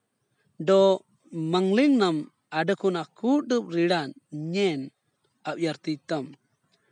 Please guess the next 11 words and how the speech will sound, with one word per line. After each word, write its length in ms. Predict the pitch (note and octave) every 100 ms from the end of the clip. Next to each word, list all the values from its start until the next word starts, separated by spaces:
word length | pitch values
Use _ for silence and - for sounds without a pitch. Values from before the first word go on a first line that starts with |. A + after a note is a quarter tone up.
| _ _ _ _ D3+
Rajan 480 | F3 A3+ A3 A#3+ A3+
kun 320 | - C4 B3+
abuanta 640 | F3 D#3 G3 G#3 G3 G3+
adong. 640 | D#3 C#3+ E3 C#3 C#3+ E3+ C4+ _ _ _ _ _ _ _ _ _ _ _ _ _
Asuyim 480 | D3+ - G#3 A3+ A3+
dali 400 | A#3 A#3 B3 A#3+ - _ _ _ _ _
antinasan 720 | E3 E3+ G3+ F#3+ F3 F3+ F3 -
anin 400 | D#3 F#3 F#3+ F#3 -
aridan 480 | D#3 D#3 D#3 D#3 D3+
ku 240 | - A#3
deban 480 | A3+ F#3+ D#3 D3+ -